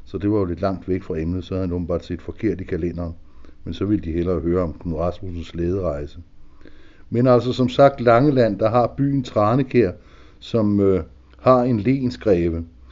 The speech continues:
Og en af lensgrevens forfædre var meget, meget glad for kvinder. Og det gjorde så, at der kom mange til byen, som enten hed Ahlefeldt eller Laurvig. Og de fik så et hus. Og, øh,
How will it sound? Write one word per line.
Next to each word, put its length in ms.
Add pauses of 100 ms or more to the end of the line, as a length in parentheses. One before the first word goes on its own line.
(340)
Og 160
en 120
af 80
lensgrevens 640
forfædre 720 (800)
var 120
meget, 260
meget 300
glad 240
for 120
kvinder. 440 (440)
Og 120
det 100
gjorde 280
så, 180
at 200
der 80
kom 340 (380)
mange 360
til 140
byen, 360
som 200
enten 440
hed 240 (100)
Ahlefeldt 600
eller 200
Laurvig. 580 (460)
Og 100
de 80
fik 220
så 240
et 140
hus. 420 (840)
Og, 380
øh, 140